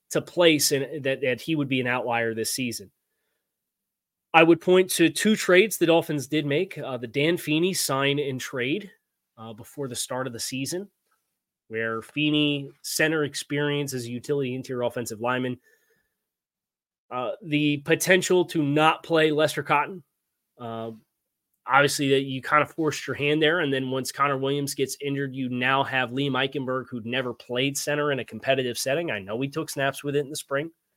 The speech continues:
but it was still new to the position, and it took him a while to settle in, and it, it really impacted Miami. Unfortunately, they were able to win through a lot of that early on.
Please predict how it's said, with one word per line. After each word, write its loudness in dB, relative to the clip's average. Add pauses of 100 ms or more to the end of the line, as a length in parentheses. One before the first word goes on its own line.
(500)
but -6
it 4
was -2
still 0
new -2
to -14
the -8
position, -4
and -2
it -4
took 0
him 0
a 2
while 6
to 2
settle 0
in, 0
and -6
it, -8
it -4
really 2 (100)
impacted 0
Miami. -2
Unfortunately, -6
they -2
were -6
able -4
to -4
win 0
through -6
a -4
lot 4
of 2
that -2 (100)
early -6
on. -2